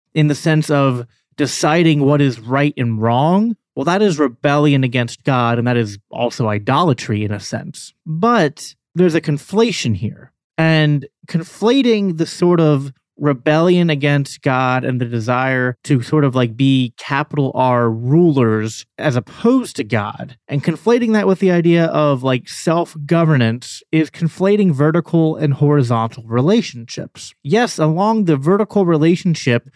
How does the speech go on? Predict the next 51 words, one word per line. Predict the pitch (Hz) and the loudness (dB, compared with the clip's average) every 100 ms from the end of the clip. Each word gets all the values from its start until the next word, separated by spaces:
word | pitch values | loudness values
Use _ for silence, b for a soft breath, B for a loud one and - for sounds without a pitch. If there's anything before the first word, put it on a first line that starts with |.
| _ - | _ -6
between | 147 - 170 160 151 143 - 127 | -4 0 0 2 0 -2 -6 -8
God | 127 135 151 160 | -2 0 0 0
and | 151 123 | -2 -2
his | 135 151 135 127 | 0 2 2 -2
creation, | - - 117 175 202 - 110 - - | -6 -2 2 2 0 -4 -6 -8 -8
we | 120 175 202 | -2 2 2
are | 127 120 | 2 0
to | 113 - | -2 -4
be | 123 113 110 107 | -2 0 0 -4
submitted | - - 123 143 214 214 | -6 -4 0 2 2 0
to | 131 | -4
God. | 107 - 80 | -6 -8 -8
We | 120 131 | -4 -2
are | 143 | -2
supposed | - 143 139 | -2 -2 0
to | |
be | 139 | -2
holding | 117 147 135 127 | 0 0 0 0
God | 135 135 | -2 0
up | 127 127 _ | 0 -2 _
with | 139 127 | -2 2
our | 123 | 2
worship | 120 185 185 - 131 | 2 2 2 0 -2
and | 120 | 0
our | 113 | -2
praise | - - 175 190 156 123 117 | -4 -2 2 4 2 2 0
and | 117 | 0
our | 113 | 0
obedience, | 113 107 - 175 160 120 110 - - - | 0 -2 -2 -2 0 -2 -4 -12 -16 -4
which | 143 - | -2 -2
of | 131 | -2
course | 165 135 | 0 0
we | 131 | -4
fall | - 127 | -4 -4
short | - 214 175 | 0 2 2
of, | 131 113 | 2 0
but | 131 - | -4 -4
through | 127 | -4
God's | 135 123 | -4 -4
grace, | 120 143 143 - - _ - | -2 0 0 -4 -16 _ -8
we | |
can | 123 131 | -4 -2
be | 127 | 0
redeemed | 120 123 139 135 127 - | 0 2 2 2 -2 -4
anyway, | 165 180 156 131 117 110 - | 0 2 4 4 2 0 -2
and | 127 123 | 0 2
we | 131 | 0
can | 127 120 | 0 -4
seek | - 160 139 | 0 -2 -2
to | - 135 123 | 0 0 2
be | 131 127 123 | 0 -2 -2